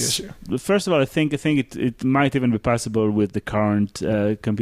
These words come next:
Speaker 2: computational devices we have right now. It's
Speaker 1: It's
Speaker 2: just
Speaker 1: just
Speaker 2: a matter
Speaker 1: the
Speaker 2: of improving
Speaker 1: software.
Speaker 2: the software. But, but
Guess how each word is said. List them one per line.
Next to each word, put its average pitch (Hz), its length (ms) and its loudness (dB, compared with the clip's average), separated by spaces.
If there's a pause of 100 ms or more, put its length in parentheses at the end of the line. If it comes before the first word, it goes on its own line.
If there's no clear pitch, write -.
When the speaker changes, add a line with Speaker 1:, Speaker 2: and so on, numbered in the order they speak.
(200)
Speaker 2:
computational 101 880 -2
devices 104 440 -2
we 107 120 0
have 110 260 -2
right 104 180 -2
now. 110 120 0
It's 104 120 -2
Speaker 1:
It's 98 140 -2
Speaker 2:
just - 20 0
Speaker 1:
just 117 100 2
Speaker 2:
a 113 40 4
matter 110 160 2
Speaker 1:
the 107 80 0
Speaker 2:
of 113 60 2
improving 113 400 0
Speaker 1:
software. 131 400 0
Speaker 2:
the - 20 -8
software. - 0 - (340)
But, 131 420 0
but 127 240 -2